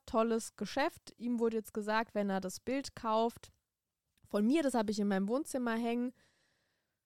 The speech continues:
ich verkauf's ihm für zehntausend und er hat mal so ein bisschen rumgegoogelt und denkt, er kann's für zwanzigtausend verkaufen. Am Schluss ist das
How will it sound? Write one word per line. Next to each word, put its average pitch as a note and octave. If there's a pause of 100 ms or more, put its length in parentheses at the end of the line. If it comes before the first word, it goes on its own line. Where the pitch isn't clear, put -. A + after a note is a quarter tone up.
(100)
ich B3+
verkauf's A#3
ihm A#3 (140)
für G#3+
zehntausend C4+
und G#3
er G#3
hat G#3
mal G3
so F#3+
ein F#3
bisschen F#3+
rumgegoogelt B3
und G#3
denkt, G3+
er D#3+
kann's G#3
für F#3
zwanzigtausend F3+
verkaufen. E3 (840)
Am G3
Schluss A3+
ist A#3
das -